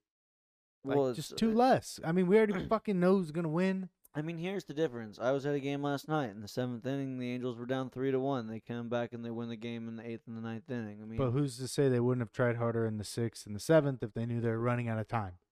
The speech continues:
Speaker 2: I mean, I get
Speaker 1: There's
Speaker 2: it.
Speaker 1: that lackadaisical shit that baseball guys do.
Speaker 2: N-, I
Speaker 1: Like,
Speaker 2: just
Speaker 1: "Ah,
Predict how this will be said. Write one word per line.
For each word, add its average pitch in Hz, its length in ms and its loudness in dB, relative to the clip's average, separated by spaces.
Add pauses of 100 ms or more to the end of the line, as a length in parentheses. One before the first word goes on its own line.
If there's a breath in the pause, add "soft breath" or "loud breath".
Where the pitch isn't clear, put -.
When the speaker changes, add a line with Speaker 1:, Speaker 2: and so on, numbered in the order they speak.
(120)
Speaker 2:
I 151 140 0
mean, 160 160 -2
I 156 100 0
get 131 220 2
Speaker 1:
There's 160 200 6
Speaker 2:
it. 196 40 6
Speaker 1:
that 143 200 8
lackadaisical 127 840 0
shit - 320 -6
that 101 120 -8
baseball 101 380 -4
guys 90 340 -10
do. 85 200 -10 (120)
Speaker 2:
N-, 139 120 -14 (200)
I 139 120 2
Speaker 1:
Like, 156 100 2
Speaker 2:
just 147 140 2
Speaker 1:
"Ah, 127 420 6